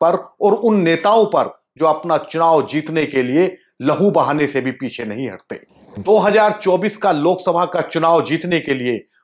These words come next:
भारतीय जनता पार्टी किसी बड़े बीजेपी के नेता की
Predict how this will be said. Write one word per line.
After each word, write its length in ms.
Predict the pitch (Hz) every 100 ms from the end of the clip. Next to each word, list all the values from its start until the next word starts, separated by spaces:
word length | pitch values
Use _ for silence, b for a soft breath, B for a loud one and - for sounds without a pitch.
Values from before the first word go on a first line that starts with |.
| _
भारतीय 460 | 104 156 170 175 165
जनता 420 | - 156 147 151
पार्टी 600 | 143 151 160 165 190 208 202 b b -
किसी 300 | 170 - 185
बड़े 420 | 113 156 156 165
बीजेपी 580 | 131 131 156 156 156 160
के 280 | 151 156 143
नेता 340 | 135 143 147
की 200 | 139 127